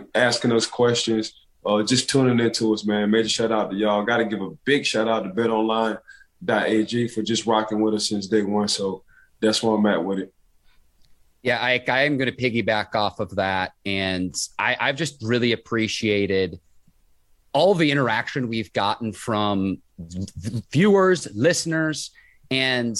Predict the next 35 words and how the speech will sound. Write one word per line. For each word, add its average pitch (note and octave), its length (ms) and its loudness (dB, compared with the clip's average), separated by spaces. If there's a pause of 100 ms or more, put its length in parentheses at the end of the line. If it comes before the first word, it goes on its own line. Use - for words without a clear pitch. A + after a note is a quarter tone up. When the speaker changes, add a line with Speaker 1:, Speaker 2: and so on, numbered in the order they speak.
(140)
Speaker 2:
um, A2 520 0
I A2+ 100 -2
wanna E3 160 2
give C#3+ 120 0
a C#3+ 40 -2
shout C#3 240 0
out C3 240 -2
to B2 160 -2
a A2 40 -2
guy A#2+ 200 0
named A#2 200 -4
Sharif B2 340 -2
Solomon A2+ 460 0
who G2+ 120 -6
reached G#2 300 -4
out G2 180 -2
to G#2+ 120 -2
us F#2 140 -2
on F#2+ 140 -2
Twitter, G2+ 380 0
Ike. F#2 260 -2 (220)
Says, - 220 -4
"The B2 80 0
Believe C3 260 2
in C#3+ 80 -2
Steelers D3 300 2
show C3+ 240 2
is A2 120 -2
great B2 340 0
with A2+ 200 -4
energy B2 400 0
and A#2+ 80 0
analysis A2+ 680 -2
and G#2+ 100 -2
utilizes A2 680 0